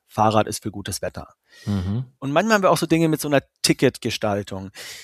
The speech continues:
Speaker 1: Dadurch, dass wir Leute immer Richtung Abos pushen wollen, das ist ja die, die Ticketpreisentwicklung eigentlich überall der letzten Jahre,
Speaker 2: Ja.
Speaker 1: ganz Jahres, Monats oder zumindest so Halbjahres, zwingt man die Leute auch so ein bisschen dazu, sich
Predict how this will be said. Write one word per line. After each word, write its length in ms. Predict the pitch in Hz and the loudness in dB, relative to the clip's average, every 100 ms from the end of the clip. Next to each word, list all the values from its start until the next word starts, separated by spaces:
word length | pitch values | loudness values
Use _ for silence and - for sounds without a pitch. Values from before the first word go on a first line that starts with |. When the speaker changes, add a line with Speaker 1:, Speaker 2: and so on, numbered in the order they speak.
| - - | -14 -2
Speaker 1:
Dadurch, 220 | 143 175 | 0 0
dass 180 | 175 165 | -2 0
wir 80 | 156 | 4
Leute 320 | 151 160 156 | 4 6 2
immer 280 | 151 160 143 | 2 0 0
Richtung 320 | 135 127 127 | -4 -6 -6
Abos 680 | 131 156 190 220 233 - - _ _ _ _ _ _ _ _ - | -2 -2 0 0 2 2 0 _ _ _ _ _ _ _ _ -8
pushen 340 | 175 165 196 | -6 -4 0
wollen, 160 | 196 185 | 2 2
das 120 | 120 | 2
ist 140 | 131 | 2
ja 100 | 143 | 2
die, 260 | 120 113 104 | 0 -4 -4
die 280 | 113 110 - - - | -4 -4 -4 -12 -6
Ticketpreisentwicklung 840 | 139 131 - 113 123 113 - 117 | -2 0 2 2 2 -4 -4 -2
eigentlich 220 | 98 101 | -2 -4
überall 380 | 101 120 107 120 | -4 0 2 4
der 80 | 117 | 2
letzten 320 | 107 - - | 0 -2 -4
Jahre, 460 | 101 107 127 156 160 _ - | -4 0 0 -2 -10 _ -6
Speaker 2:
Ja. 280 | 120 107 120 _ _ _ - - | -2 -2 -4 _ _ _ -20 -6
Speaker 1:
ganz 260 | 113 120 123 | -2 -2 0
Jahres, 300 | 127 120 113 | 0 0 -2
Monats 340 | 113 123 113 | -2 -2 -2
oder 140 | - 110 | -2 -6
zumindest 300 | 120 120 - | -4 -4 -4
so 100 | 107 | 0
Halbjahres, 680 | 131 - 104 107 120 165 - - - - - _ _ _ _ _ _ _ | 2 2 0 0 -2 -4 -8 -14 -14 -18 -20 _ _ _ _ _ _ _
zwingt 320 | - 170 226 196 | 0 4 4 4
man 120 | 185 | 2
die 80 | 165 | 4
Leute 360 | 147 165 - | 4 4 2
auch 60 | 143 | 0
so 120 | 160 | -2
ein 60 | 147 | 0
bisschen 300 | 156 - 151 | 0 2 2
dazu, 380 | 139 - 147 | 2 2 0
sich 420 | 135 135 - - | 2 2 0 -12